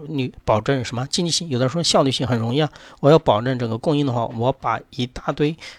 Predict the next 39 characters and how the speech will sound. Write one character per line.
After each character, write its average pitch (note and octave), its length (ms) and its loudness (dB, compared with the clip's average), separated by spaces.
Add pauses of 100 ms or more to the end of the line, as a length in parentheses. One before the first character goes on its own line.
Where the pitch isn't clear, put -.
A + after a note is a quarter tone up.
就 - 120 -2
是 B2 120 0
零 A#2+ 200 -2
部 C#3 40 -4
件 C#3 200 0
放 D3 280 -4
在 C3+ 120 -4
你 A#2 120 -6
生 D3+ 220 -4
产 A#2+ 160 -2
线 C#3+ 140 -4
的 A2+ 80 -2
旁 G#2+ 200 -6
边， C3 220 -6 (360)
那 E3+ 180 0
你 A2 200 -4
也 G2 140 -4
不 - 80 -10
行 A#2+ 160 -6
的， A2+ 140 -12
你 B2+ 160 -6
没 A#2+ 140 -4
有 B2 120 0
经 E3+ 220 -4
济 D3 180 -4
性 A2 240 -4
的， G#2 140 -10
对 A#2 40 -8
吧？ B2+ 80 -4
你 B2 140 -6
占 E3 240 -4
用 B2+ 140 -6
过 D#3+ 180 0
多 D3 160 0
的 C#3 140 -2
什 - 120 -10
么 A#2 140 -2 (380)
空 E3 200 2
间 E3+ 300 0